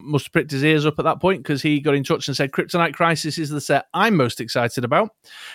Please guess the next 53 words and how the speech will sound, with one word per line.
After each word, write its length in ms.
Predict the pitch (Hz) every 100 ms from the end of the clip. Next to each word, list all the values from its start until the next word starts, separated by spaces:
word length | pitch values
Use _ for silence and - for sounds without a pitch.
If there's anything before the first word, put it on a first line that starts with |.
| -
Never 280 | 160 165 160
enough 220 | 151 147
D 180 | 165 160
C 220 | - 220
in 80 | 196
Dice 260 | 123 117 -
Masters." 500 | 110 - 92 98 - - - - -
Uh, 40 | 117
and 240 | 117 107
then 80 | 117
he 60 | 113
goes 200 | 120 120
on 100 | 117
to 80 | -
say 240 | - 117
that 100 | 113
he's 140 | 113
just 180 | - 131
been 140 | 113 113
reading 360 | 120 120 117
the 180 | 113 113 -
Emperor 440 | 139 135 135 123
Joker 600 | 117 - 147 156 - 110 - -
collection 580 | 131 143 - 170 196 196 - - -
and 80 | 120
he'd 120 | 110 123
love 120 | -
to 120 | 120
see 180 | - 117
the 140 | 107
Joker 340 | 104 117 110 117
used 520 | 107 113 113 104 - _ -
as 120 | 107
the 100 | 113
Emperor 280 | 131 131 110
Joker, 440 | 101 107 - 95 - - _ -
um, 300 | 104 104 98
off 140 | -
the 80 | -
back 160 | 113 - 120
of 80 |
that. 100 | 110
And 80 | 110
there 80 | 131
is 140 | 160
a 20 | 113
Joker 300 | 135 120 113
on 80 | 104
the 60 |
side 260 | - 120 110
of 60 |
the 80 | 110
box, 480 | 139 - _ -